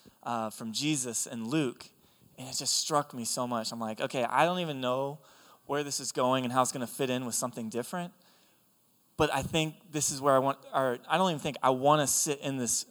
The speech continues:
six-verse parable and really think about what Jesus is trying to say." And I wanna preach on it. So it's in Luke eighteen, nine through fourteen. This is what we're gonna be working through today.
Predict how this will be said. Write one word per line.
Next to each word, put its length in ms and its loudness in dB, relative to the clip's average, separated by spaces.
six-verse 840 2
parable 680 -2
and 160 -6
really 220 6
think 300 -6
about 440 -2
what 340 4
Jesus 360 0
is 100 -4
trying 300 -6
to 60 -10
say." 260 -6
And 80 -4
I 40 0
wanna 180 2
preach 300 -8
on 140 -14
it. 100 -20
So 460 4
it's 180 -2
in 340 0
Luke 260 4
eighteen, 720 -2
nine 300 2
through 160 -2
fourteen. 480 2
This 100 0
is 60 2
what 120 2
we're 80 -4
gonna 320 -4
be 100 -2
working 320 0
through 140 -2
today. 240 0